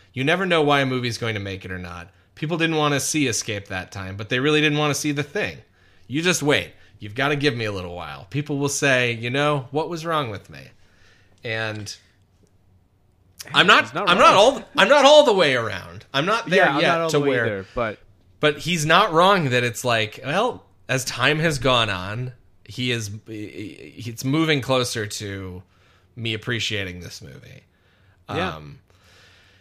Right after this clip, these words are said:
Speaker 1: yeah, I think, you know, it's, it, I think if anything, it's a little, uh, I wish, you,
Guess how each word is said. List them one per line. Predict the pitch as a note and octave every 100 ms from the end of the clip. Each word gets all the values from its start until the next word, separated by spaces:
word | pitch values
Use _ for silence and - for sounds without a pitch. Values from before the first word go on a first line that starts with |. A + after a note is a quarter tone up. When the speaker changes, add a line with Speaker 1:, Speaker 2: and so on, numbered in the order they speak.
| _ _ -
Speaker 1:
yeah, | C#3 C3+ A2 -
I | C3+
think, | C#3+ F3 G3+ D#3+ - - -
you | C#3+ D3
know, | C#3+
it's, | D3 D3 - -
it, | D3 -
I | C3+
think | G3+ G3+
if | G3
anything, | D#3 C#3+ C#3 B2
it's | A2
a | G#2+
little, | A2 B2+ A#2 A2+ A2 B2
uh, | - - -
I | B2+
wish, | C#3+ E3+ D3+ -
you, | D3+ D3 C#3+ D#3